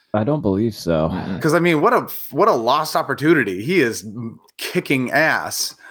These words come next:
Speaker 1: I gotta say this too, as somebody who has, like, struggled with a belief in any sort of higher power, the fact that that was the first time that the Bills had a kickoff return touchdown in three years and three months,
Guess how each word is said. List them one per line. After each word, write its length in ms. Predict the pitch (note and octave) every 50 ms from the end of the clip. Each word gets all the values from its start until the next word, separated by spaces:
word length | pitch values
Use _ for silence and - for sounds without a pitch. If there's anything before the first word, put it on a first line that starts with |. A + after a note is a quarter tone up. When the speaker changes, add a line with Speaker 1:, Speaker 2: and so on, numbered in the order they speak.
| - -
Speaker 1:
I 60 | B2+
gotta 220 | B2 - E3 D#3+ D3+
say 240 | - - C3+ B2 A2
this 320 | F#2+ F#2+ F#2+ F2+ - -
too, 420 | - - F#2+ F2 E2 D#2+ D2+ - - -
as 220 | - F#2+ F#2 -
somebody 560 | - A#2 A#2+ B2+ C#3 B2+ B2 A#2+ A#2 G#2+ G#2 F#2
who 220 | F#2 F#2 F2+ F2
has, 680 | E2 E2+ E2 D#2+ D#2 D#2 D#2 D#2 D#2 - - - - - - -
like, 220 | - D2+ C2+ - _ _ _ _ _ _ _ _ -
struggled 680 | - - - - - F#2+ F#2+ G2+ F#2+ G#2 G2+ G2 F#2+
with 320 | F#2 F2+ F2+ F2 E2+ -
a 60 | F2 E2+
belief 480 | D#2 E2+ D#2+ D#2+ F2 E2+ E2 D#2+ -
in 80 | E2 E2+
any 160 | F2 F2+ F2
sort 240 | - - F2 E2 D#2+
of 80 | D2+
higher 260 | D#2 D#2 D2+ D#2 D2+ C#2+
power, 540 | - - C2 C2 B1+ B1 A1+ A1+ - - - - _ - - _ _ _ - _ _ _ _ -
the 120 | - F2 E2
fact 400 | - - G2 G2+ A2 A2+ - -
that 260 | G#2 F#2+ F2+ D#2+ D#2
that 200 | F#2 F2 E2+ D#2+
was 380 | D#2 E2+ E2+ E2+ E2 D#2+ D#2 -
the 140 | - - F2
first 340 | - - F2+ F2+ F2 - -
time 180 | F2+ E2+ E2
that 140 | E2+ E2 -
the 80 | F2 D#2+
Bills 360 | D2+ D#2+ D#2+ D#2+ D#2+ E2 -
had 140 | - D#2 D2+
a 60 | D2+
kickoff 440 | - - F#2 E2 - E2+ E2+ - -
return 240 | E2 - F2 D#2+
touchdown 380 | D#2+ D#2+ D#2+ D#2 - D#2 D2+ D2+
in 100 | D2+ F2
three 360 | - - - F2+ F2 F2 F2
years 360 | E2+ D#2+ D#2+ D#2+ D#2+ D#2+ D#2
and 160 | - D#2+ E2+ -
three 260 | - - D#2 D#2 D2+
months, 500 | D2+ D2+ D2+ - C2+ - - - - -